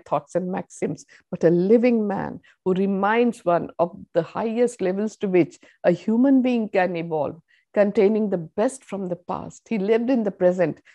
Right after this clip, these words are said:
yet for the future. Hence the timelessness of his highest thoughts.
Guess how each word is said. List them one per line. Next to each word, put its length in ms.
yet 300
for 160
the 120
future. 540
Hence 240
the 140
timelessness 800
of 120
his 140
highest 480
thoughts. 380